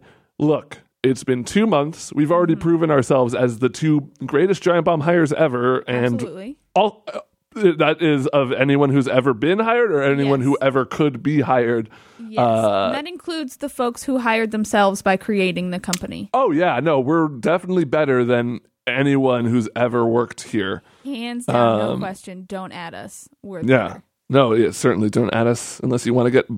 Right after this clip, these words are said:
Speaker 1: blatted by us.
Speaker 2: No. We're gonna
Speaker 1: I'm not gonna
Speaker 2: fucking tear you
Speaker 1: shoot,
Speaker 2: apart on
Speaker 1: I'm not
Speaker 2: Twitter
Speaker 1: gonna
Speaker 2: if you
Speaker 1: shoot
Speaker 2: add us
Speaker 1: anyone.
Speaker 2: about that.
Speaker 1: Anyways, we are in charge of,
Speaker 2: Mm-hmm.
Speaker 1: I wrote it down here on my hand,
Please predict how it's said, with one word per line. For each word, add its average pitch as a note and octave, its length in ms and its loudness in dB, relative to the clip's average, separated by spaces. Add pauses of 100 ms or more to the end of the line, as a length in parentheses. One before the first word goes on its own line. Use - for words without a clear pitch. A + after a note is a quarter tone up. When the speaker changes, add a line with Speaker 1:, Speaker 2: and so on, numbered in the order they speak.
(880)
Speaker 1:
blatted D#3+ 580 2 (140)
by B2 200 4
us. A#2 180 4
Speaker 2:
No. F3+ 320 -8 (280)
We're A3 60 -16
gonna A#3+ 220 -14
Speaker 1:
I'm D3 140 4
not A3+ 120 2
gonna G3 160 4
Speaker 2:
fucking - 20 2
tear - 100 -2
you - 60 -8
Speaker 1:
shoot, B2 60 2
Speaker 2:
apart G2 160 -2
on F3 40 -12
Speaker 1:
I'm F3+ 140 -8
not C#3+ 120 4
Speaker 2:
Twitter - 20 -10
Speaker 1:
gonna A2+ 120 -6
Speaker 2:
if - 40 -8
you - 80 -10
Speaker 1:
shoot - 100 -6
Speaker 2:
add G#2 60 -6
us G#2 80 -2
Speaker 1:
anyone. A2 220 -4
Speaker 2:
about - 140 -16 (440)
that. G#3+ 60 2
Speaker 1:
Anyways, D#3+ 500 0 (640)
we F3 440 2
are D3+ 420 2
in C#3 320 0
charge A#2 640 -2 (200)
of, A#2 500 2
Speaker 2:
Mm-hmm. F2+ 100 -20 (260)
Speaker 1:
I C3 80 0
wrote C3+ 300 2
it C3 80 -4
down D3+ 260 2
here C#3 160 2
on C3+ 80 2
my C3 120 0
hand, A#2+ 520 0